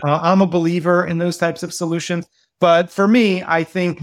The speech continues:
they're just more tuned to smaller spaces. A few people around a room, I think it really does deliver, uh, a unique and, and, in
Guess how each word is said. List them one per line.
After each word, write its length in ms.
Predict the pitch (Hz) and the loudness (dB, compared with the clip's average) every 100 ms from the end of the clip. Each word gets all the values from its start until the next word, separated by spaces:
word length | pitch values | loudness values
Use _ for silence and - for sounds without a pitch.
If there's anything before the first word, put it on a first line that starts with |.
| - | 0
they're 120 | 214 | 2
just 220 | 190 233 | 2 2
more 240 | 220 220 170 | 2 2 0
tuned 500 | - 196 180 170 117 | -4 -2 0 -2 -4
to 140 | 170 | -10
smaller 420 | - 170 151 139 | -2 2 4 2
spaces. 560 | 117 127 120 - 107 - - | -2 -6 -8 -8 -14 -14 -16
A 40 | |
few 240 | - 240 | -2 -2
people 340 | 240 240 220 196 | 2 0 2 2
around 340 | 175 180 175 | 2 2 0
a 20 | 156 | -2
room, 280 | 160 165 | -2 0
I 100 | 151 | 0
think 220 | 139 165 143 | 0 -2 -2
it 200 | - 147 | -2 0
really 520 | 165 165 156 143 - 185 | 2 2 2 0 -2 0
does 260 | 175 135 | 2 0
deliver, 640 | - 160 151 139 143 139 143 | -2 0 0 0 0 0 -2
uh, 360 | 135 131 135 147 | -6 -6 -4 -2
a 60 | |
unique 420 | 139 151 151 156 | 0 0 0 0
and, 180 | 143 143 | -2 -2
and, 220 | 147 139 143 | -4 -6 -2
in 280 | 151 117 | -2 -4